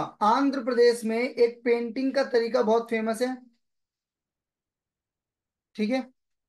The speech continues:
Painting का तरीका बहुत famous है। कौन सा?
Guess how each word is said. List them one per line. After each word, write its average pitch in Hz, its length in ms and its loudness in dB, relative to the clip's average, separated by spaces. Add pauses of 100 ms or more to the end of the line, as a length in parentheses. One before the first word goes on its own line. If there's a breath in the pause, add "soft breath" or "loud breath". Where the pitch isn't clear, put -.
(520)
Painting 226 500 2
का 269 120 2
तरीका 233 360 0
बहुत 220 260 2
famous 233 340 -4
है। 254 160 -4 (2250)
कौन 226 240 0
सा? 254 120 2